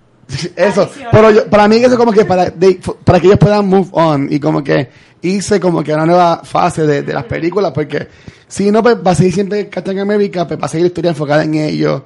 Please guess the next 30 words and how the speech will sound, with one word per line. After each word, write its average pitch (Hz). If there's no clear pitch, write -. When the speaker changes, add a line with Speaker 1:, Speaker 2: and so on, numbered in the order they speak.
Speaker 2:
Ujú. -
Speaker 1:
Pero 180
está 175
brutal, 170
véanlo. 147
Speaker 2:
Thanos -
Speaker 1:
Este 151
Speaker 2:
no 131
sale 247
en 226
el 196
trailer, 214
porque -
Speaker 1:
No. 135
Speaker 2:
Thanos -
no 370
es 370
el 320
enfoque 277
de 240
este 254
trailer. 214
Porque, 269
o 269
sea, 247
ahora 302
mismo 320
pues 226
llega 240
Cap-, 262